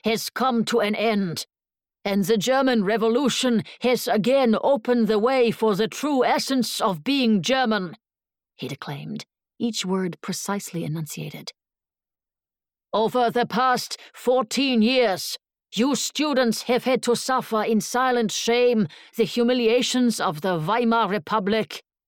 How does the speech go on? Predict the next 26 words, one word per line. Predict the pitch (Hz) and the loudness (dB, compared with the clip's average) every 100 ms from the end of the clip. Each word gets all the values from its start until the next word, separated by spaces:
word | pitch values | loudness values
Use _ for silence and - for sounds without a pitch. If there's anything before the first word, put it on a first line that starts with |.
| _ _ _ _ _ | _ _ _ _ _
Your | 190 226 220 | 0 2 2
libraries | 196 240 240 254 233 262 185 | 2 2 2 2 2 0 0
were | 208 | -2
inundated | - 240 269 233 254 226 233 | 0 0 2 2 2 2 0
with | 208 | 0
the | 226 | 0
trash | - - 233 233 - - - | -2 -2 0 0 -2 -4 -6
and | - 170 | -8 -8
filth | - - 277 240 - - - | -10 -4 0 0 -2 -8 -6
of | 190 165 | -4 -4
Jewish | 254 269 233 - | -2 0 0 0
literati. | 196 208 208 220 - 220 151 _ _ _ _ _ _ _ _ _ _ | -2 0 0 -2 -2 -4 -6 _ _ _ _ _ _ _ _ _ _
The | 175 208 | -2 0
old | 233 254 - | 2 2 -2
past | - 226 208 - - - _ | 0 0 0 -4 -12 -18 _
lies | 175 190 202 | -2 0 -2
in | 196 | -4
flames. | 156 - 208 208 196 156 - - _ _ _ _ _ | -6 -4 -2 0 -2 -6 -8 -12 _ _ _ _ _
The | - 214 | 0 2
new | 202 262 277 | 4 2 0
times | 220 - 226 220 208 170 | -2 -2 -2 0 -2 -2
will | 165 190 | 0 2
arise | 185 180 208 208 170 | 2 2 0 0 -2
from | 190 180 | -4 -4
the | 180 | -4
flame | - 208 208 214 196 | -2 -2 0 0 0